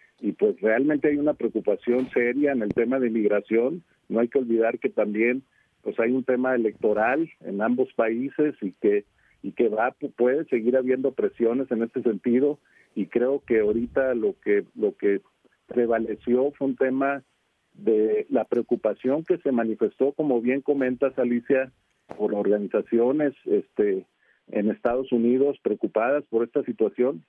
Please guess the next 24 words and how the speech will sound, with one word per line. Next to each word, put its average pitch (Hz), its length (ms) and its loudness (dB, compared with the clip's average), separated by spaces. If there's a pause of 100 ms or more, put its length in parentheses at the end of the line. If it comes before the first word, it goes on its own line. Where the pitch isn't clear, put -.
(120)
y 139 100 -2
también 127 600 0
por, 113 260 0 (500)
por 107 160 -2
las 110 180 -2
organizaciones 110 800 -2
aquí 123 220 0
en 127 100 0
México 131 580 0
que, 101 280 2 (480)
pues, - 180 0
que 113 120 -2
tuvimos, 135 640 2
eh, 107 400 2 (240)
la 117 160 2
manera 135 480 2
de 113 160 0
poder, 117 420 0 (240)
eh, 110 240 0 (160)
charlar 120 460 0
también 120 320 -2
con 135 140 -2
las 120 120 -4
autoridades 123 680 2